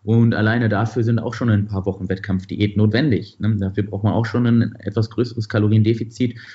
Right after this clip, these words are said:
um dann wirklich, äh, in Form zu kommen.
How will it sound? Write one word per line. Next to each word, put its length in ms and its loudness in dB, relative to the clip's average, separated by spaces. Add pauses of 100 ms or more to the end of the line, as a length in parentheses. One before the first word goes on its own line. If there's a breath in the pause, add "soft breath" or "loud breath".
um 160 2
dann 180 6
wirklich, 640 0 (100)
äh, 240 2
in 80 0
Form 300 -2
zu 100 -4
kommen. 320 0